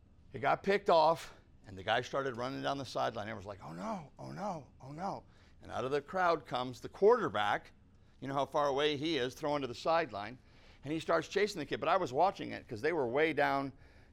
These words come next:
on the other team's twenty, to the thirty, to the forty, to the fifty. He's not catching him. To the forty, to the thirty. I was like, "He's gonna stop and quit." You see them do it all the time. They're just like, "I can't catch him."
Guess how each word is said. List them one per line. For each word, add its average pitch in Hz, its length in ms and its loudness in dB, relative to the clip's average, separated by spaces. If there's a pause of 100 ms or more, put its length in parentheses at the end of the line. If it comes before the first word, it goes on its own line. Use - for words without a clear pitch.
on 110 80 -4
the 127 100 2
other 143 140 2
team's 127 380 -6
twenty, 135 540 -4 (640)
to 135 100 -6
the 123 140 -4
thirty, 147 500 0 (140)
to - 100 -14
the 107 80 -10
forty, 139 640 0 (120)
to - 100 -18
the 101 80 -10
fifty. 143 720 -4
He's - 100 -18
not 165 180 -2
catching 185 320 -2
him. 131 160 -8 (220)
To - 80 -14
the 117 100 -6
forty, 160 560 2 (220)
to - 80 -12
the 120 100 -6
thirty. 143 320 -2
I 131 40 -12
was 131 80 -10
like, 131 100 -8
"He's 135 140 -12
gonna 139 160 -10
stop 156 340 -2
and 117 100 -12
quit." 160 280 0
You 117 80 -10
see 165 160 -8
them 151 100 -8
do 160 140 -2
it 151 40 2
all 143 120 2
the 139 80 -4
time. 160 260 -4 (220)
They're 117 120 -8
just 113 100 -8
like, 123 180 0
"I 113 60 0
can't 131 220 -6
catch 196 220 2
him." 110 100 -6